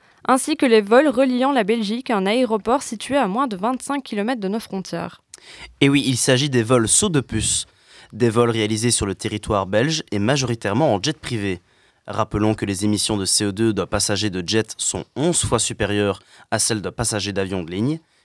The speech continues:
Speaker 2: et pour une distance de cent kilomètres, la parcourir en train génère cinquante fois moins de pollution.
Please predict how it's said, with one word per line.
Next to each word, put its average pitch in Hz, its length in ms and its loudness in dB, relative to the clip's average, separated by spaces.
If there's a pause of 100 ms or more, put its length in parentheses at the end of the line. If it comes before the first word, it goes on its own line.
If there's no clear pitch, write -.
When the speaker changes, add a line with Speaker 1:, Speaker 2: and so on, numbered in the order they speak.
(140)
Speaker 2:
et 123 80 -2
pour 113 180 -2
une 110 80 2
distance 104 360 0
de 87 80 -8
cent - 180 0
kilomètres, 113 540 -2 (280)
la 110 120 -4
parcourir 110 440 -4
en 98 80 -6
train 120 220 -2
génère 101 360 -6
cinquante 107 440 -4
fois 95 160 -6
moins 104 160 0
de 95 80 -2
pollution. 87 540 -10